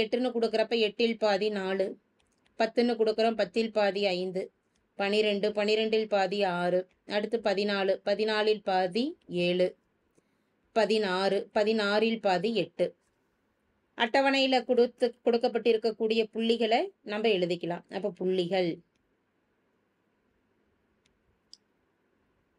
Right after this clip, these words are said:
என்னென்ன புள்ளிகள் எழுதியிருக்கிறோம்? முதல் புள்ளியானது இரண்டு, ஒன்று, அடுத்து நான்கு, இரண்டு,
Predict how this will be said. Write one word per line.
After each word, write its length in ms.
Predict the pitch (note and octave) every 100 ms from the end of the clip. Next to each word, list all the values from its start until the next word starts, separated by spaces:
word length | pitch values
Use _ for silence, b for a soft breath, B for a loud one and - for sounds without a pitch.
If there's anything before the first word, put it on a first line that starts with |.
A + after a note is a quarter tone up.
| _ -
என்னென்ன 260 | A#3+ C4 C4 B3
புள்ளிகள் 340 | B3+ B3+ B3
எழுதியிருக்கிறோம்? 500 | A#3 A3+ A3+ A3+ A#3 A#3
முதல் 220 | A#3 A3+
புள்ளியானது 600 | A#3 A3+ A3 G#3 G#3 G#3+ C#4+ - _ _ - G3
இரண்டு, 340 | G3 G3+ G#3+ A3 G#3+ G3 F#3+ F#3
ஒன்று, 300 | F3 F3 F#3 G#3+ D4+ _ _ _ _ _ _ _ F#3
அடுத்து 260 | G3+ - G#3+
நான்கு, 320 | F#3 G3 G3+ G#3+ G#3+ G3+ F#3+ F#3 F3
இரண்டு, 360 | F3 F3 F#3